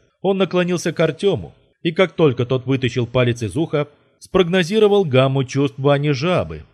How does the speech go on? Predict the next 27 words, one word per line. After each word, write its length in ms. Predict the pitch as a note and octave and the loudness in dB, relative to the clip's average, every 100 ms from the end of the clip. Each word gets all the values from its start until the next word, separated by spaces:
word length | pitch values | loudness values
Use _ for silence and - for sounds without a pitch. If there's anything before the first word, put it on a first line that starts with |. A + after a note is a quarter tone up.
| _ _ | _ _
когда 280 | - C3+ C#3 | -2 0 2
тот 200 | C#3 C#3+ | 2 0
сперва 320 | - C#3 C3 | 0 0 2
узнает, 380 | C3+ A#2 C3+ B2+ | 0 0 -2 0
откуда 400 | D#3+ - C3+ C3 | -2 -4 -2 -2
на 100 | B2+ | -2
самом 340 | B2+ B2+ C3+ B2 | -4 -4 -4 -2
деле 240 | B2+ B2 | 0 2
у 40 | |
его 220 | A#2+ A2+ B2 | 2 0 -2
друга 260 | B2+ A#2 | -2 -2
новая 280 | A#2 A#2 A2 | -2 -2 -2
гитара, 500 | F2+ - G2+ B2 C#3 _ _ _ | -4 -6 -2 -2 -4 _ _ _
а 140 | - - | -6 0
потом 400 | D3+ G#3 G#3+ G3+ | 0 2 -2 0
поймёт, 420 | G#3 F3+ E3 E3 | 0 2 0 0
как 220 | D#3 D3 | 0 0
это 180 | C3+ B2 | -2 -2
связано 480 | G#2 A#2 B2 B2+ B2+ | -2 -2 0 -2 -4
с 80 | |
происшествием 840 | - D3+ D3+ - G#2+ G2 A2+ A#2 B2+ | 0 0 0 -2 -4 -4 -4 -2 -2
и 60 | |
жалобой. 540 | G#2+ E3 D#3+ E2+ C#2 - _ _ _ _ _ | -2 -4 -4 -8 -12 -18 _ _ _ _ _
Парейка 380 | E3 F3 F#3+ F3 | 0 2 2 0
присмотрелся 680 | - E3 D#3 D#3 D3+ B2+ C3 | -2 -4 -2 -2 0 0 -2
к 60 | - | -6
ситуации – 720 | B2 A#2+ D#3 D#3+ - D3 | -6 -2 -2 -2 -4 -4